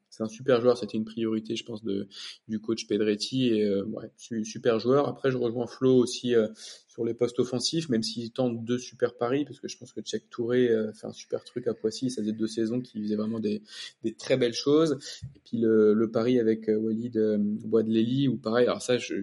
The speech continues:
là, ça me plaît parce que c'est un pari, c'est un garçon de National trois, euh, à Reims-Sainte-Anne, qui a fait une super saison.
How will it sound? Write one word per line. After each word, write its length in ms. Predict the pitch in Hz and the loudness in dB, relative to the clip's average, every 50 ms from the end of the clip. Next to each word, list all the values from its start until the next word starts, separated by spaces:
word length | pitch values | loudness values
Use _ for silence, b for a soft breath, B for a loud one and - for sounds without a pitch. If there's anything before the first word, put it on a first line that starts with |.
| - - | -6 -2
là, 160 | 113 110 113 | -2 -2 -2
ça 140 | - - 113 | -2 -2 -4
me 80 | 110 | -4
plaît 220 | 113 - 143 151 147 | 2 6 6 6 6
parce 160 | 151 - - | 4 0 -4
que 80 | - 120 | -10 -10
c'est 120 | - 113 | -6 -6
un 80 | 110 104 | -6 0
pari, 280 | - 123 127 143 139 139 | 0 2 2 2 0 -2
c'est 80 | 131 117 | -6 -8
un 40 | 107 | -8
garçon 260 | 107 104 - - 117 | -8 -8 -8 -6 -4
de 60 | 113 | -4
National 420 | 113 110 107 - 113 113 110 110 110 | -4 -4 -4 -2 -2 0 0 0 -2
trois, 400 | - - _ - 76 - B B B B B B B _ _ | -6 -4 _ -2 -2 -2 B B B B B B B _ _
euh, 300 | 98 104 101 104 101 104 - | -6 -6 -4 -4 -6 -4 -4
à 320 | 92 95 101 104 107 113 | -2 -2 -2 -2 -4 -4
Reims-Sainte-Anne, 720 | 113 113 110 110 - - - 110 107 - 131 135 135 135 | -6 -10 -14 -14 -12 -8 -6 -6 -2 0 0 0 0 0
qui 100 | 135 131 | -4 -6
a 40 | - | -10
fait 120 | - - | -12 -14
une 100 | - 113 | -18 -16
super 340 | - - - _ 113 113 - | -16 -18 -16 _ -14 -12 -12
saison. 360 | - - 113 110 120 135 139 | -10 -10 -8 -6 -6 -6 -8